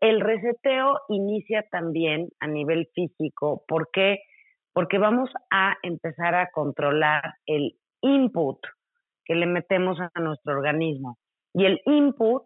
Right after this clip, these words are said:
es, no na-, no, o sea, es lo que, lo que le metemos al cuerpo, que no nada más es la comida, o sea, la información que, que nosotros le metemos a nuestro organismo entra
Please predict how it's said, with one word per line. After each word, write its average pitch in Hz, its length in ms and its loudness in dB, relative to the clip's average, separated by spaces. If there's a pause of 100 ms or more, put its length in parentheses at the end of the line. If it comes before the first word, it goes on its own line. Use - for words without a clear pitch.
(140)
es, 185 200 0
no 208 120 -4
na-, 214 240 -4
no, 196 200 -4
o 165 60 -6
sea, 165 140 -8
es 170 60 -10
lo 208 120 -2
que, 185 140 -4 (140)
lo 147 200 -4
que 147 80 -2
le 151 140 2
metemos 240 540 0
al 196 120 -2
cuerpo, 185 460 0 (100)
que 180 100 -2
no 196 140 2
nada 226 220 0
más 190 240 -2
es 190 100 -6 (240)
la 147 580 0
comida, 175 560 0
o - 60 -16
sea, 156 120 -6
la 151 100 0
información 156 680 -4
que, 190 260 0
que 160 80 -4
nosotros 160 380 -4
le 165 100 0
metemos 160 400 -2
a 160 60 -4
nuestro 151 280 -4
organismo 151 520 0 (400)
entra 180 480 2